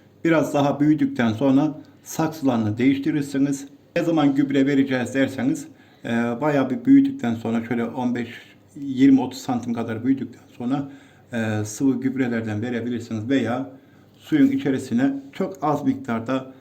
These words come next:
sıvı gübrelerden karıştırarak, e, verebilirsiniz.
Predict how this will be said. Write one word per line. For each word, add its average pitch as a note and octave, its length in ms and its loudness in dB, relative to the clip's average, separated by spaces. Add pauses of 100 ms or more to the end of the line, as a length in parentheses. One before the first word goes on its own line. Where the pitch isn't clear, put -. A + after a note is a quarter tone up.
(120)
sıvı C#3 340 -2
gübrelerden C3 680 0 (420)
karıştırarak, C3+ 720 -4 (140)
e, A2+ 340 -6
verebilirsiniz. C3 880 -4